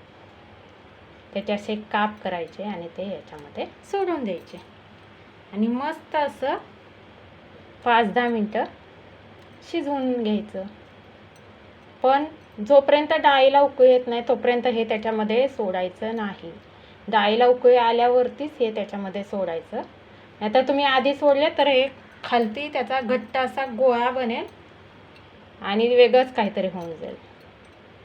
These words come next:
त्यामुळं उकळी आल्यावरतीच हे सोडायचं, हे फक्त लक्षात ठेवा, महत्त्वाची टीप.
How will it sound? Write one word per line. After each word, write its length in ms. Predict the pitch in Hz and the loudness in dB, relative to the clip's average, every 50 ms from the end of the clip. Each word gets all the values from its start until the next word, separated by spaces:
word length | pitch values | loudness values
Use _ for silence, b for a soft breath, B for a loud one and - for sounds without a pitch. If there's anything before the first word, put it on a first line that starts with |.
| - - - - - - - - - - - - - - - - - - - - - - - - - - - - - | -20 -20 -20 -20 -20 -20 -20 -20 -20 -20 -20 -20 -20 -20 -20 -20 -20 -20 -20 -20 -20 -20 -20 -20 -20 -20 -20 -18 -16
त्यामुळं 320 | 202 196 196 202 214 277 339 - - - - - - - - - | -14 -12 -10 -10 -10 -12 -14 -16 -20 -20 -20 -20 -20 -14 -10 -10
उकळी 320 | 214 214 - 247 247 269 | -10 0 6 8 10 10
आल्यावरतीच 800 | 277 269 254 247 247 247 254 262 277 277 247 247 - 320 339 339 - | 8 6 4 2 2 2 2 2 2 2 0 0 -4 -8 -10 -6 0
हे 180 | 262 247 277 392 - - - - - - - - | 2 2 2 2 -4 -10 -20 -20 -20 -16 -6 -4
सोडायचं, 400 | 240 202 185 185 175 - 190 185 | -2 -2 -2 -4 -4 -4 -6 -6
हे 180 | 180 214 220 | -6 -6 -8
फक्त 300 | 214 - 233 214 - - 240 | -6 -6 -8 -6 -4 -4 -2
लक्षात 340 | 240 226 220 - - 208 208 | -2 -4 -4 -8 -10 -10 -10
ठेवा, 280 | - - 180 185 214 | -8 -10 -8 -8 -6
महत्त्वाची 460 | 226 220 202 - - 180 165 170 - - - | -6 -6 -8 -8 -8 -10 -10 -10 -12 -16 -18
टीप. 120 | 190 220 | -18 -18